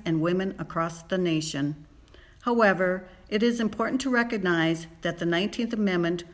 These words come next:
was just the start and did not grant every woman the right to vote. Many people of color would wait another forty-five years for the Voting Rights Act of nineteen sixty-five.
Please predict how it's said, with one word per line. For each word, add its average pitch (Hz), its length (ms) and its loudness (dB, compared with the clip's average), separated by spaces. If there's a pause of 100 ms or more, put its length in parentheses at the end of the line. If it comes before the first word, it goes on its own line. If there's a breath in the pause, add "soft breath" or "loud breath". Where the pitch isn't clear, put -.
(120 loud breath)
was 202 200 -2
just 254 400 2
the 226 80 -4
start 160 520 2 (320 loud breath)
and 208 120 4
did 247 160 2
not 233 280 4
grant 202 440 2
every 185 200 0
woman 175 380 2
the 165 100 -2
right 160 240 0
to 180 80 -6
vote. 147 420 -2 (460 loud breath)
Many 226 260 4
people 269 380 0
of 247 180 -4
color 175 500 0 (140 loud breath)
would 165 200 -2
wait 190 300 0
another 208 500 2
forty-five 208 840 0
years 165 500 0 (160)
for 185 120 -4
the 160 80 -4
Voting 185 420 -2
Rights 170 380 -2
Act 156 360 -2
of 143 160 -8
nineteen 160 480 0
sixty-five. 156 920 -6